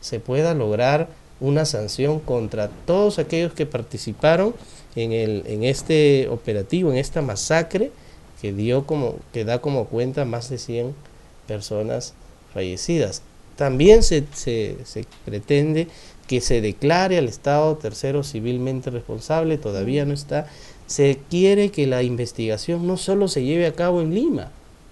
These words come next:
Speaker 1: porque el proceso está llevándose
Speaker 2: Claro,
Speaker 1: a cabo en
Speaker 2: sí,
Speaker 1: Lima,
Speaker 2: eso, eso,
Speaker 1: sino
Speaker 2: eso.
Speaker 1: que las investigaciones vayan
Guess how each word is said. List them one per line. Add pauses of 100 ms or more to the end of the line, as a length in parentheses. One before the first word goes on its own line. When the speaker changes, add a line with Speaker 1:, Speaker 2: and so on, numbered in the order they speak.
(360)
Speaker 1:
porque
el
proceso
está
llevándose
Speaker 2:
Claro,
Speaker 1:
a
cabo
en
Speaker 2:
sí,
Speaker 1:
Lima,
Speaker 2:
eso,
eso,
Speaker 1:
sino
Speaker 2:
eso.
Speaker 1:
que
las
investigaciones
vayan